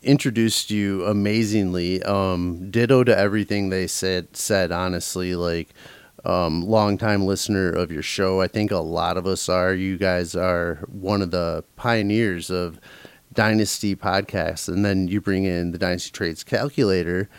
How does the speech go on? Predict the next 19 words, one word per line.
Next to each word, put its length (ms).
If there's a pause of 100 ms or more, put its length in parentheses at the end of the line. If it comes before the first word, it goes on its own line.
(300)
which 200
we're 120
obviously 440
gonna 200
get 180
into, 340
and 120
some 180
of 60
your 140
strategies. 880
Um, 240
you 100
talked 300
a 60
little 220
bit 140
about 400
the 380